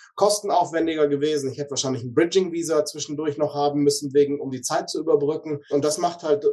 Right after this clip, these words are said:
eine Region wie Canberra unglaublich attraktiv. Und da gibt's drei Regionen, die besonders attraktiv sind dafür. Das ist Canberra, aber da ist man so ein bisschen in der Mitte. Da muss man auch wirklich sagen, okay, wenn man jetzt Education und wenn man einen Beruf wie Lawyer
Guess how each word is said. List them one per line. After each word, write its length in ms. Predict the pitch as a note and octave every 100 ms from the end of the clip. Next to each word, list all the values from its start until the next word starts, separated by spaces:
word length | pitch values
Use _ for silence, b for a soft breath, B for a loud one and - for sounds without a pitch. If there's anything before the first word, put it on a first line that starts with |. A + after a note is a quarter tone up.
| C#3+
eine 200 | C#3+ C3
Region 380 | C#3 B2+ D#3 D#3+
wie 100 | C3+
Canberra 380 | C3 D3 D3 C#3
unglaublich 680 | C#3 C3+ C3 C3 B2 -
attraktiv. 640 | F#2 A#2 B2 A2 C#3+ A#2+ - _ _ _
Und 60 | B2+
da 60 |
gibt's 240 | C3 D3+ -
drei 320 | - D#3+ G3+
Regionen, 500 | F#3+ D3 D#3+ F3 E3
die 100 | D3
besonders 540 | C3+ B2 D#3 G#3+ G#3
attraktiv 580 | - - F3 - F3 E3+
sind 200 | E3 D3
dafür. 440 | D3 D3 D#3 D3 C#3+ B B B
Das 140 | B2+ B2+
ist 160 | C3
Canberra, 580 | - D#3 F#3+ G#3 A#3+ - b b
aber 160 | - D3
da 60 |
ist 160 | D3 -
man 100 | G#3+
so 80 | E3+
ein 120 | D3+
bisschen 280 | G#3+ - G#3+
in 140 | E3
der 80 | D#3
Mitte. 300 | D3+ - C#3
Da 100 | B2
muss 220 | E3+ E3
man 100 | D#3+
auch 160 | D#3 C3
wirklich 300 | F#3 F#3 C#3
sagen, 300 | D3 D3 C#3+
okay, 260 | C3+ D3
wenn 100 | C#3+
man 140 | D#3 D3+
jetzt 340 | D3 - -
Education 800 | C#3+ D3+ - F3+ G3+ - F#3+ F#3
und 300 | D3+ D3 -
wenn 100 | D3
man 240 | C#3+ C#3+
einen 160 | C#3+ C#3+
Beruf 300 | C3+ D3+ D#3 D3
wie 100 | C3+
Lawyer 520 | C3+ D#3 E3+ E3